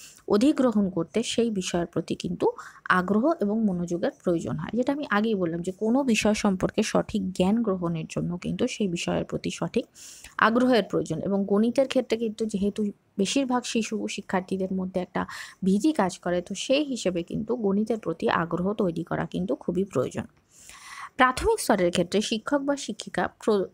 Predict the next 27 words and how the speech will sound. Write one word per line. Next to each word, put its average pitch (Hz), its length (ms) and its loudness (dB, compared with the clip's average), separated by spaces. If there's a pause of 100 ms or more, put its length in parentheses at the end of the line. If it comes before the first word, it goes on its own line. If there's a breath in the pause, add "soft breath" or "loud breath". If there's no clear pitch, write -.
(280)
প্রধান 262 360 0
কাজ 196 300 2
যেটি 175 280 0
হবে 160 180 -4
যে 233 120 -6
শিক্ষার্থীদের 220 720 -2
মধ্যে 151 380 0
ওই 226 160 2
বিষয়ের 170 340 -2
প্রতি - 280 -8
কিন্তু 180 280 -4
আগ্রহ 170 440 -2
সৃষ্টি 226 380 -4
করবেন 226 320 -4 (420 loud breath)
এবং 247 200 4
যার 220 280 2
ফলে 202 300 -2
শিক্ষার্থীদের 185 680 -4
মধ্যে 160 340 -4
কিন্তু - 400 -6
গণিতের 165 340 -2
প্রতি 226 320 -4
একটি 302 260 -4 (600 loud breath)
ইতিবাচক 262 640 2
মনোভাব 185 440 0
গড়ে 180 180 2
উঠবে। - 300 -8